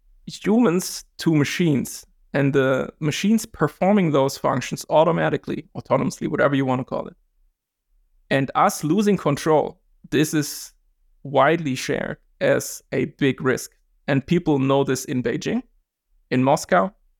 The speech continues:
in Berlin, in Brussels, in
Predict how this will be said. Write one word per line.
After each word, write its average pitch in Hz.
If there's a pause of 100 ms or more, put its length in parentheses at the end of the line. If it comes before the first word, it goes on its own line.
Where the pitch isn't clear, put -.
(680)
in 123
Berlin, 135
in -
Brussels, 139 (220)
in 127